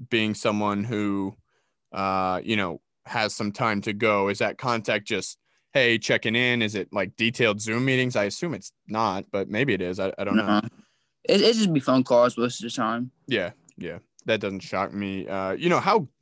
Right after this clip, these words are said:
Speaker 1: how good, though, does it feel to have offers from, obviously, Indiana basketball, State's two Big Ten programs at,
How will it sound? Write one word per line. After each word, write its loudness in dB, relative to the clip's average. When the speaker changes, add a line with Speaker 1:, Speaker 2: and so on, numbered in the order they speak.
Speaker 1:
how 2
good, 2
though, 4
does 0
it -6
feel 4
to 0
have 0
offers 0
from, -4
obviously, -4
Indiana 0
basketball, 0
State's -4
two -2
Big -2
Ten -2
programs -2
at, -4